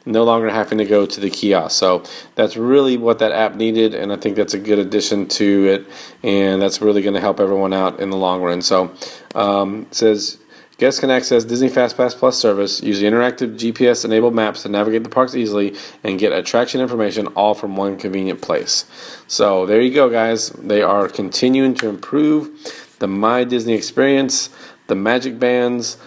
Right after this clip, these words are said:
all that stuff. It's all getting better, uh, for the guests. So pretty cool stuff coming down the line. It's already in place now.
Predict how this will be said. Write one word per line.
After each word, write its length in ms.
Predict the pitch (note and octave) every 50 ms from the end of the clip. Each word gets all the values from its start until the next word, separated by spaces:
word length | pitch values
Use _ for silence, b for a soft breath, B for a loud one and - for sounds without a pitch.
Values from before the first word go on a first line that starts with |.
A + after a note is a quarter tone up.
| B B B
all 200 | B - A2+ A#2
that 180 | B2 A#2 G#2+ -
stuff. 360 | - - - A2+ A2 G#2+ -
It's 160 | A2 - - -
all 180 | - F#2+ A2+ A2+
getting 260 | A2 A#2 A2+ A2 A2 G#2
better, 380 | G#2+ G#2 G#2 G#2 G#2 G#2 G#2 - B B B B B B B -
uh, 240 | A#2 G#2 G2+ G2 F#2+
for 220 | - - A2 G#2+ G2+
the 80 | G#2
guests. 600 | F#2+ - G#2 G2+ G2 F#2+ E2+ - - - - - -
So 260 | - - - G#2 G2 F#2
pretty 240 | - - C#3+ D3
cool 200 | D3 - D3+ C#3
stuff 460 | - - - C3+ C3+ C#3 C3+ - - - _ _ _
coming 260 | - - A#2 A#2+ A#2
down 140 | A2+ A2+ A2
the 100 | A2+ A2+
line. 320 | G#2+ G#2 G#2 G#2 G#2 G2+ G2+
It's 120 | G2 -
already 240 | G2 G#2 A2 A2+ A2
in 100 | A2 G#2+ G#2+
place 340 | - - A2 G#2 G#2 -
now. 400 | - G#2 G2+ G2 F2+ E2 E2 D#2+